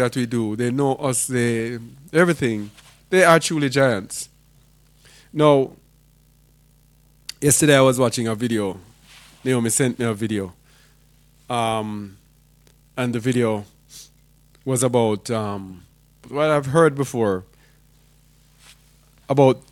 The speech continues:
them, um, growing plants with the vaccines in there.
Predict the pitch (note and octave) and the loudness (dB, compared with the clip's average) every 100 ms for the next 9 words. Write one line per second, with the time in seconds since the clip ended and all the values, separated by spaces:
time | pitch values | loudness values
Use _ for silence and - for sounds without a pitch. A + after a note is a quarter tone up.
0 | - C3+ B2+ A#2+ A2+ A2+ _ _ _ _ | -4 2 2 0 -6 -12 _ _ _ _
1 | _ _ B2+ B2 A#2 A2+ G#2+ G#2 G#2 - | _ _ -6 -4 -2 -4 -8 -12 -18 -20
2 | - - - _ _ _ _ _ _ _ | -20 -20 -20 _ _ _ _ _ _ _
3 | A#2+ D#3 D#3 C#3+ C#3 E3 D3+ C3 A2 - | -2 4 4 4 0 2 4 4 -2 -8
4 | - - - _ _ _ _ _ - C#3+ | -12 -12 -18 _ _ _ _ _ -4 -2
5 | C3+ C3+ C3 - B2 A2 G#2+ A2+ G#2+ F2+ | 0 0 0 -2 -4 -4 -4 -4 -4 -6
6 | - | -10